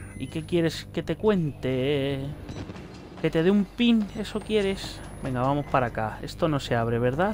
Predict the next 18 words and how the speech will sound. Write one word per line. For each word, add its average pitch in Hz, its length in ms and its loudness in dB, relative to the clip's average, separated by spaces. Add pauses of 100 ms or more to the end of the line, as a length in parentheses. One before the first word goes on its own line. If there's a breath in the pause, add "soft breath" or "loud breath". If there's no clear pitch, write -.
No. 120 280 4 (1160)
¿Y 135 60 -2
por 131 180 4
aquí 139 160 2
qué 160 140 4
tenemos? 123 960 4
Montones 156 500 4
de 165 80 6
nada. 160 380 6
¿Esto - 180 -6
se - 160 2
abre? 165 320 6 (340)
Ah, 151 80 4
esto 147 200 -4
sí 160 160 -8
que 135 100 -8
se - 160 -8
abre. 127 360 -4